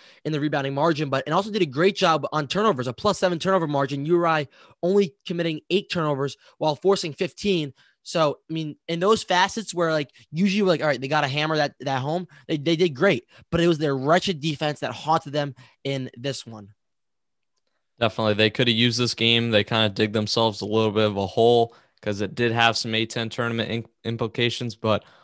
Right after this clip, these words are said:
Speaker 2: hopefully they learn from it 'cause, I mean, it, they're gonna have to take it one game at a time. Every game is, your season's on the line pretty much. Have to act that way heading into the A ten tournament, so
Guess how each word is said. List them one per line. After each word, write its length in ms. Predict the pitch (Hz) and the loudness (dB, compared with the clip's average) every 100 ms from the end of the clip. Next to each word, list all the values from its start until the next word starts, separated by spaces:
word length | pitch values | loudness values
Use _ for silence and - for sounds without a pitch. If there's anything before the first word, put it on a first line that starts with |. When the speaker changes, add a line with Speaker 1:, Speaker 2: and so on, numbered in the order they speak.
| _ | _
Speaker 2:
hopefully 380 | 123 127 139 127 | 0 2 2 4
they 160 | 120 | 4
learn 320 | 110 117 123 | 4 2 0
from 240 | 120 131 127 | 0 0 2
it 220 | 127 - | 0 -2
'cause, 260 | 113 101 98 | 0 0 0
I 80 | 104 | 0
mean, 340 | 107 101 101 _ _ _ _ - | 0 -2 -4 _ _ _ _ -4
it, 220 | 82 - | -4 -2
they're 160 | - 117 | 0 2
gonna 160 | 127 | 2
have 160 | 120 117 | 2 0
to 100 | 110 | -2
take 200 | - 117 | 0 0
it 80 | 110 | 2
one 240 | 120 127 | 2 2
game 240 | 123 120 | 2 2
at 100 | 120 | 4
a 80 | 117 | 2
time. 380 | 104 120 117 117 | 2 2 4 4
Every 340 | 85 113 127 117 | 2 2 2 0
game 460 | 101 117 117 113 | 0 2 2 2
is, 300 | 101 98 - _ _ _ - | 0 -2 -6 _ _ _ -8
your 160 | 104 | -6
season's 420 | 104 127 113 117 | -2 0 0 0
on 140 | 117 113 | 0 0
the 80 | 101 | 2
line 320 | 104 110 98 | 2 0 -2
pretty 220 | 107 - | -4 -6
much. 220 | - 69 | -6 -6
Have 180 | 123 107 | -6 -4
to 160 | 117 - | -4 -2
act 280 | 110 110 - | -2 -2 0
that 160 | 107 | 2
way 180 | 110 110 | 2 2
heading 260 | 110 107 110 | 2 0 -2
into 160 | 110 | -4
the 120 | 107 | -2
A 100 | 107 | -2
ten 240 | 107 117 104 | -2 -6 -4
tournament, 420 | 113 110 113 117 | -2 0 0 -2
so 240 | - 101 | 0 -2